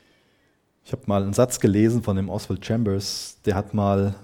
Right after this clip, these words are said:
Sünde definiert als meinen Anspruch auf mein Selbstbestimmungsrecht.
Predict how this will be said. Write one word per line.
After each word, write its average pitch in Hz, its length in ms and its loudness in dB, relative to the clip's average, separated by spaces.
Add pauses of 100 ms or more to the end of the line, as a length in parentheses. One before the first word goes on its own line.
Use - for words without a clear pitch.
(280)
Sünde 156 380 2
definiert 104 800 0
als - 500 -4 (420)
meinen 110 400 0
Anspruch - 840 -4 (100)
auf - 260 -10
mein 104 160 -2
Selbstbestimmungsrecht. 95 1600 -6